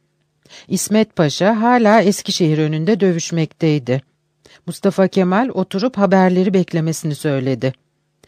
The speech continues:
Kahvelerini içtikleri sırada boyuna kurmayından haber soruyordu. Yaveri durmadan haber getirirken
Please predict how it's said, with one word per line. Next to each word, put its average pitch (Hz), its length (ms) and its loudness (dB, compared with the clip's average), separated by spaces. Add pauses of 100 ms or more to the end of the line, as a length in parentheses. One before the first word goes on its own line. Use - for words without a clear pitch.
(220)
Kahvelerini 185 640 2
içtikleri 185 540 0
sırada 139 560 0 (340)
boyuna 196 440 2
kurmayından 185 720 2
haber 175 340 4
soruyordu. 131 760 -4 (1700)
Yaveri 202 560 6
durmadan 240 460 4
haber 190 340 4
getirirken 190 880 0